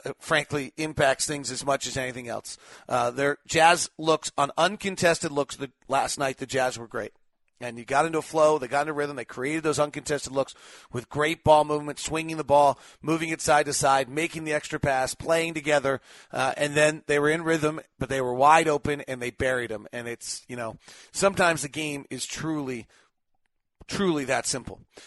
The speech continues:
Uh, final one on last night's game, then I wanna jump into Alec Burks for a minute. Uh, the Favors minute allotment was planned. So I think he'll play tonight. Uh, pending something not feeling right.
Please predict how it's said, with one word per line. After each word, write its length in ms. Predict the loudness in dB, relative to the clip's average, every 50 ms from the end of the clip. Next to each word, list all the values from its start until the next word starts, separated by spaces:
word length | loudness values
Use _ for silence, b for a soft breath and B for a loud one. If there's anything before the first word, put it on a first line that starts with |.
| B B B
Uh, 240 | 8 10 10 10 8
final 560 | 10 10 10 12 12 10 10 8 8 8 6
one 260 | 8 8 8 8 8
on 220 | 6 4 4 6
last 280 | 8 8 8 8 8 6
night's 200 | 0 0 0 0
game, 240 | 0 0 0 0 0
then 120 | 0 0
I 40 | 2
wanna 180 | 2 2 2 4
jump 180 | 2 2 2
into 140 | 2 2 4
Alec 300 | 6 8 6 6 4 6
Burks 260 | 6 6 6 6 2
for 80 | -6 -4
a 40 | -4
minute. 260 | -2 -2 -2 -4 _ _ 2
Uh, 300 | 4 6 6 6 4 4 2
the 80 | -2 -4
Favors 720 | 0 2 2 4 4 4 4 2 2 2 0 -2 -4 -6 -8 _ _ _ _ _ _ _ _ -18 -8
minute 260 | -4 -2 0 0 4
allotment 380 | 6 6 6 6 4 2 0 4
was 220 | 4 4 4 4
planned. 340 | 0 -4 -2 -2 -4 -4 _ _ -20 _ _ _ _ _ _ _ _
So 180 | -6 -4 -2 -2
I 60 | -2
think 260 | -2 -4 -6 -4 0
he'll 120 | 0 -2 -2
play 220 | 2 2 2 2
tonight. 320 | 4 4 2 2 2 2 _ _ _ _ _ _ _ _ _ _ _ _ _ _ _ _ _ _ _ -8
Uh, 260 | -4 -2 -2 -2 -4 -6 b b b b b b b
pending 320 | 0 0 2 2 0 -6 -2
something 300 | -2 -4 -2 -4 -4 -2
not 180 | 0 0 0
feeling 300 | -2 -4 -4 -4 -2 2
right. 240 | 4 4 4 4 0